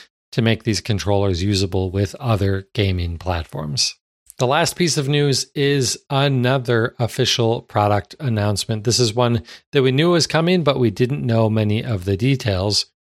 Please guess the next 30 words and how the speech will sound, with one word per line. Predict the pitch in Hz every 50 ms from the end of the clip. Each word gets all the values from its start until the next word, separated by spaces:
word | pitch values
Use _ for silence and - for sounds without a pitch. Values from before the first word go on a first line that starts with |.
| _ _ _ - - -
Now | 117 123 127 139
we | 147 143
know | 156 156 151
them | 143 143 151
all. | 151 120 90 80 - _ - - _ _ _ _ _ -
It | 135 127
is | 127 104
the | - 143 127
Logitech | 113 113 117 123 143 147 135 143 147 139 - 139 147 147 143 - - 139 127 101
G | 90 92 104 120 147 156 139
Cloud | - - - 139 131 127 123 120 120 117 117 - 143 113 104
Gaming | 110 107 110 113 113 113 113 110 113 123 - - -
Handheld. | - - - - 110 107 98 90 - 95 110 113 - 127 117 107 - _ _ _ _ _ _ -
And | 120 117 123 - -
this | 131 120 117 - -
is, | 127 123 117 107 95 - - - - _ _ _ _ _ _ _ _ - 156 - _ -
the | 139 113 104 117
easiest | 123 120 117 131 - - 170 165 160 180 160 -
way | - 160 156
to | 143
think | - 160 156 151
of | 143 120
this | 117 104 -
device | - 113 101 101 104 110 - - -
is | - 135 113 107 101 95 90 - - _ _ _
think | 131 131 135 156
of | 147 165
a |
Nintendo | 165 165 160 143 - 143 156 156 165 143
Switch, | - - 120 117 - - - - - -